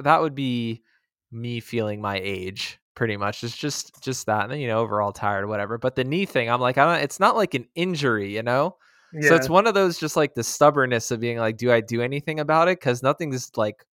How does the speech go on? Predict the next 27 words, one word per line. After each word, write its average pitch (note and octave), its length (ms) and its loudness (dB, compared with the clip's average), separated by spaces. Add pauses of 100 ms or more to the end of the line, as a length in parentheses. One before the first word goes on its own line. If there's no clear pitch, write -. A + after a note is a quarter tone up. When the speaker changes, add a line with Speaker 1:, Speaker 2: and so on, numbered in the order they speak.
(100)
Speaker 1:
broken A2+ 520 4
yet. G2 340 -6 (760)
Speaker 2:
I've F#3 160 6
had C4 220 0
that, A3+ 300 8 (140)
I've F#3+ 120 -4
had G#3+ 200 0
something F#3+ 280 0
like F#3 180 0
that F#3 300 2
happen D#3 320 -2
with C#3 160 -6
me D#3+ 180 -6
with D3 240 -4
playing C#3 240 -2
basketball C#3+ 400 0
on C#3+ 100 0
my B2+ 140 -2
Achilles, C#3 540 -2
where C3 160 0
it's B2+ 100 -4
like, C3 140 -2
I B2+ 100 0
feel D3+ 180 0
like D3 120 2
I, C3 100 2
like, B2 300 -4